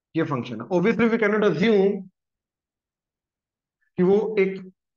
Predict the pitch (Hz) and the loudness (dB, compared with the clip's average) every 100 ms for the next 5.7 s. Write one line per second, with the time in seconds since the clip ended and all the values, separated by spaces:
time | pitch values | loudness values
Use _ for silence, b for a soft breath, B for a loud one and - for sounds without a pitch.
0 | _ _ - 151 151 160 156 165 151 135 | _ _ -2 -2 0 0 2 0 0 0
1 | 139 220 - 190 247 233 - 196 180 180 | -2 -6 -6 -2 -2 -4 -4 0 2 2
2 | 180 208 202 - _ _ - 147 147 151 | 4 2 0 -12 _ _ -2 2 2 0
3 | 143 127 135 139 123 123 117 170 - - | 0 -2 -4 -4 0 0 2 0 -6 -18
4 | B B 220 226 226 240 240 240 254 277 | B B 0 0 0 0 2 2 0 0
5 | 208 185 190 220 202 175 | 2 4 4 4 2 -2